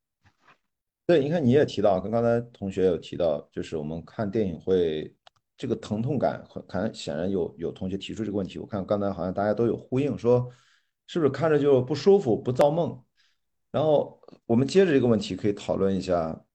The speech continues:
我们想一想，我们真正的电影史上优秀的作品，是不是很多是你们说的这种看着不舒服的、不习惯的、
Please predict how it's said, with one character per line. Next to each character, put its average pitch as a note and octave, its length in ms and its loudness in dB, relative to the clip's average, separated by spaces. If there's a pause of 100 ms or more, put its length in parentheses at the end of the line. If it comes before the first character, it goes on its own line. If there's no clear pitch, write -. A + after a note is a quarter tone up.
(280)
我 A#2 100 0
们 F3 100 2
想 G2+ 320 0
一 D#3 60 0
想， F#2+ 420 -2 (560)
我 - 80 -6
们 A#2+ 200 2
真 E3+ 240 -2
正 E3 340 0
的 G#2+ 600 6 (220)
电 E3+ 160 4
影 A2+ 260 2
史 E2+ 300 -8
上 G2+ 300 0
优 C3 180 2
秀 C3 180 -2
的 G2 160 4
作 G#2+ 240 2
品， - 420 -10 (800)
是 - 240 -2
不 C#3 60 -2
是 B2 140 -4
很 D2 320 -4
多 C3+ 400 4 (140)
是 - 180 -4
你 G2+ 180 0
们 - 100 -8
说 - 180 -4
的 E2+ 80 -2
这 E2 100 -4
种 - 280 -10 (160)
看 A2 220 -2
着 F#2+ 80 -2
不 G2 120 -8
舒 G2 280 -4
服 F#2 140 -8
的、 - 120 -14 (720)
不 A#2+ 100 -2
习 E2+ 240 -4
惯 F#2+ 260 2
的、 - 180 -14